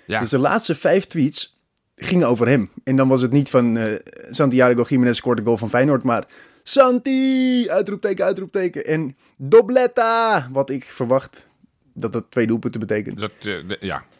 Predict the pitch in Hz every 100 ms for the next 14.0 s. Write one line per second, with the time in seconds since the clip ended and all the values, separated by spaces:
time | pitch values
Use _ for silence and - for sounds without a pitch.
0 | _ _ 127 135 120 113 110 101 101 -
1 | _ - 120 - 131 120 165 175 - 156
2 | 151 123 104 110 131 147 156 147 - 139
3 | 151 170 175 170 131 156 147 160 165 123
4 | 127 143 113 104 98 80 71 - _ _
5 | 131 - 156 - 160 - 95 123 143 139
6 | 139 127 117 123 - - 95 107 127 123
7 | 123 127 104 117 110 98 113 - 120 107
8 | - 117 110 104 90 98 104 101 90 95
9 | 95 - 92 - 90 82 92 85 95 -
10 | 123 117 98 - 95 92 - 85 87 90
11 | 87 85 87 - 85 95 92 - - 101
12 | 90 82 87 87 101 92 85 87 85 80
13 | - 104 95 87 87 78 82 - 87 131